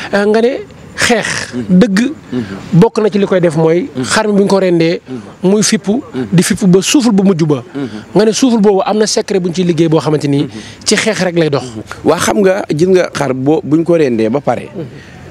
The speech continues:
Speaker 2: Fi nga xam ne fa la ñuy dajale bu dee dëkk ba nag la xaw ma nag Ndakaaru gi bu dee dëkk ba dañuy gas mel noonu kan.
Speaker 1: Mhm.
Speaker 2: Kan moomee mu xaw a gàtt.
Speaker 1: Mhm.
Speaker 2: Fa ñu reen noonu fa paak ba di jam noonu gis nga foofa.
Speaker 1: Mhm.
Speaker 2: Suuf boobee boo ko amee.
Speaker 1: Mhm.
Speaker 2: Yow mi nga xam ne pax moomee suuf moomee fi paak bi di tegu.
Speaker 1: Mhm, mooy pax mi.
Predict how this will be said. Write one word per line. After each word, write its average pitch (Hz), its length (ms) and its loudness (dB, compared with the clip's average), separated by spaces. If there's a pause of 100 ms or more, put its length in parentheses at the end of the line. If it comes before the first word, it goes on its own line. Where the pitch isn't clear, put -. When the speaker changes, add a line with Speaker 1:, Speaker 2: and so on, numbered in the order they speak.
(140)
Speaker 2:
Fi - 160 0
nga 170 120 2
xam 156 260 2
ne 127 320 0
fa - 180 -2
la 156 80 2
ñuy 147 200 2
dajale 113 320 2
bu 127 100 2
dee 165 100 2
dëkk 165 220 -2
ba 117 100 0
nag 104 140 -2
la 98 100 -6 (160)
xaw 139 140 0
ma 139 100 0
nag 127 140 0
Ndakaaru 117 380 -2
gi 101 100 -4
bu 113 100 0
dee 147 120 2
dëkk 151 200 -4
ba 117 180 -2
dañuy 143 220 2
gas 151 200 -4
mel 135 180 2
noonu 120 160 0
kan. 107 300 -4 (200)
Speaker 1:
Mhm. 170 220 -8 (380)
Speaker 2:
Kan 139 160 0
moomee 151 360 2
mu 143 140 2
xaw 139 220 0
a 170 40 0
gàtt. 120 280 -2
Speaker 1:
Mhm. 220 340 -4
Speaker 2:
Fa 147 160 0
ñu 160 140 2
reen 147 220 2
noonu 135 140 2
fa 135 140 -4
paak 139 260 -4
ba 131 120 0
di 123 120 0
jam 127 160 2
noonu 101 240 -2
gis 127 160 0
nga 139 120 2
foofa. 104 400 -2
Speaker 1:
Mhm. 190 100 -8 (340)
Speaker 2:
Suuf 139 280 0
boobee 120 260 4
boo 123 180 2
ko 147 140 -4
amee. 123 340 -2
Speaker 1:
Mhm. 170 240 -6 (360)
Speaker 2:
Yow 139 180 4
mi 143 120 4
nga 175 100 2
xam 127 260 0
ne 107 140 0
pax 151 220 -4
moomee 110 420 0
suuf 139 220 0
moomee 139 260 2
fi - 120 -6
paak 147 300 -4
bi 120 120 0
di 120 60 -2
tegu. 110 220 -2
Speaker 1:
Mhm, 202 140 -4
mooy 175 100 0
pax 175 160 -2
mi. 202 140 -4